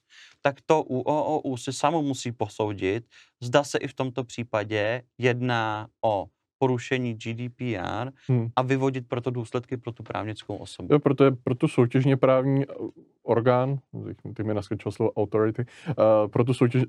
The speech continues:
Speaker 2: pro ten soutěžně právní orgán je to v podstatě porušení soutěžního práva, proto U O U je to porušení toho G D P R,
Speaker 1: Ano.
Speaker 2: což znamená jeden skutek, ale jako porušení dvou předpisů.
Speaker 1: Ano.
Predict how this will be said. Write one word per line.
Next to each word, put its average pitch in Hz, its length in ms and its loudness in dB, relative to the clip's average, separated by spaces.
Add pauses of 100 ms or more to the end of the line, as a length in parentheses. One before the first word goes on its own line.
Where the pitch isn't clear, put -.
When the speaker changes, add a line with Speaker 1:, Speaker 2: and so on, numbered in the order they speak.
(140)
Speaker 2:
pro 123 120 2
ten 131 100 6
soutěžně 123 420 4
právní 123 300 4
orgán 120 300 2
je 123 80 0
to 120 100 0
v - 20 -20
podstatě 123 240 2
porušení 117 340 0
soutěžního 120 440 2
práva, 117 340 4
proto 117 440 2
U 117 160 4
O 117 100 6
U 117 420 4 (340)
je 113 160 6
to 120 320 6
porušení 120 760 2
toho 123 160 4
G 123 120 4
D 123 140 2
P 117 220 6
R, 110 260 4
Speaker 1:
Ano. 123 140 -2 (760)
Speaker 2:
což 123 180 4
znamená 127 300 6
jeden 123 260 6
skutek, 123 440 0
ale 117 160 4
jako 120 140 2
porušení 127 440 2
dvou 127 160 6
předpisů. 117 460 0
Speaker 1:
Ano. 127 460 4